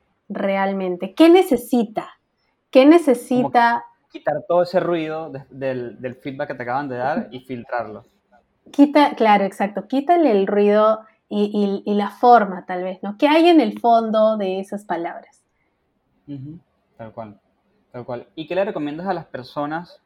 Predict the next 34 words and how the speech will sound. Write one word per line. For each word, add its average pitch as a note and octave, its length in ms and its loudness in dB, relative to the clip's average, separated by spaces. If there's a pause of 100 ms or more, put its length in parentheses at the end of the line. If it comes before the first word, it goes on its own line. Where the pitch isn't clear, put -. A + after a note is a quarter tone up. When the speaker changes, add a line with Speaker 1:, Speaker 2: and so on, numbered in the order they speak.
(120)
Speaker 2:
Porque C3 180 -12
estas D#3 200 -18
otras D#3+ 260 -14
cosas D#3 300 -14
que, C3+ 400 -10
que, A2+ 480 -14
de A#2+ 120 -18
las A#2 100 -18
que B2+ 100 -20
siempre B2+ 220 -12
me D3 100 -10
escriben C3+ 360 -8
por, C3+ 200 -10
por B2 180 -10
privado, B2+ 540 -6 (840)
eh, C3 360 -2
como D3+ 240 -2
que E3 80 -2
las D#3+ 100 -6
personas E3+ 360 -8
tienen, F#3 360 -6 (280)
eh, B2+ 80 -12
se - 120 -16
les E3+ 80 -10
complica E3+ 400 -6
mucho F#3 380 -6
presentarle D#3 920 -6
a B2 480 -2
perfiles C#3+ 380 -6
que C#3 80 -10
no C3+ 80 -8
sean C#3+ 160 -10
diseñadores, A#2+ 760 -10
tipo, A#2 260 -14